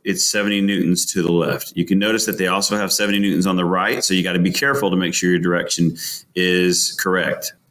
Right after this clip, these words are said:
On this particular problem, you see that the forces are, uh, going in opposite directions. You, this one is going to the left, this one is going to the right.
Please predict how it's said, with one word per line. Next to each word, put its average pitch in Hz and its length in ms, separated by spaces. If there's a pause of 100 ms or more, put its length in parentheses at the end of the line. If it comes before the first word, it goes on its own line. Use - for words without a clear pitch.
On 98 100
this 107 180
particular 135 880
problem, 135 560
you 113 140
see 120 260
that 107 160
the 101 140
forces 107 840 (400)
are, 95 500
uh, 85 380
going 104 640 (720)
in 95 340
opposite 98 440
directions. - 800 (880)
You, 98 200
this 98 220
one 101 80
is 92 100
going 98 160
to 92 80
the 92 60
left, 104 400
this 92 160
one 90 100
is 85 80
going 87 400
to 85 180
the 78 220
right. 87 580